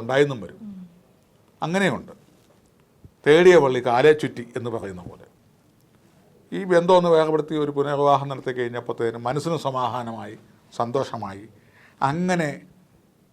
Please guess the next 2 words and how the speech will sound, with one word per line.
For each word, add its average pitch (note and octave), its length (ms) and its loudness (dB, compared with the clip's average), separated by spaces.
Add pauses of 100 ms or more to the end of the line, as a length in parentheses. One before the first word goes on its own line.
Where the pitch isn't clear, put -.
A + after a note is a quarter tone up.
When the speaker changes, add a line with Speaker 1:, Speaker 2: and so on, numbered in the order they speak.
(640)
Speaker 1:
മനസ്സന്തോഷത്തോടെയും D3+ 1120 -2 (440)
സൗഹാർദ്ദത്തോടെയും B2+ 880 -2